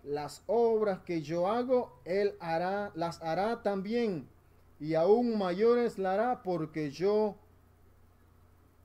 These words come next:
voy al Padre". En el que en mí cree, o sea,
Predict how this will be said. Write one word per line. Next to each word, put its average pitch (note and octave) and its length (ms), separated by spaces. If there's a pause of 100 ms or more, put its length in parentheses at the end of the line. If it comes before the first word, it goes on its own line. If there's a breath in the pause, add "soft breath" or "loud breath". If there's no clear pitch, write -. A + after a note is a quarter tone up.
(140)
voy F3+ 400
al D3+ 320
Padre". A#2 720 (600)
En G3 420
el E3+ 240
que F3+ 160
en F3 180
mí D4+ 240
cree, C#3+ 360 (300)
o - 20
sea, G3+ 340